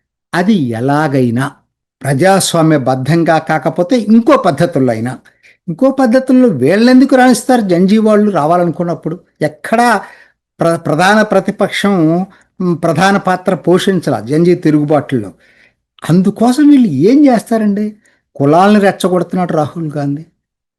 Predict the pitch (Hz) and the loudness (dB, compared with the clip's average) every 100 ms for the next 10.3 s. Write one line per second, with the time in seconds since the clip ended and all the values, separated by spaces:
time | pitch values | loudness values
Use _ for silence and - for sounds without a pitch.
0 | _ 117 120 131 - 220 240 233 220 180 | _ -10 -6 -4 2 4 6 4 4 2
1 | 190 - 165 180 180 165 - 170 160 - | -2 0 2 2 0 -2 -2 -6 -8 -14
2 | _ _ - 240 294 302 208 220 262 220 | _ _ 0 4 4 4 2 2 2 0
3 | - - 269 277 262 254 285 247 190 208 | -4 0 0 2 -2 0 0 2 2 0
4 | 226 220 208 190 202 233 202 185 202 202 | 0 0 0 0 2 2 0 0 -2 -2
5 | 170 147 185 208 - _ _ 190 202 - | 0 0 0 -2 -8 _ _ 0 0 -2
6 | 160 - 226 - 208 202 196 - 180 180 | -8 -2 -2 0 0 0 0 -2 -6 -4
7 | 196 170 165 185 220 156 160 - 185 180 | -2 0 0 0 -2 -4 -4 -2 0 0
8 | 180 175 120 120 156 269 311 302 294 277 | -2 -4 -8 -4 0 2 2 2 2 0
9 | 151 120 165 277 240 - 143 - 127 - | -4 -2 0 2 0 0 -8 -6 -10 -10
10 | 113 117 180 | -10 -6 -6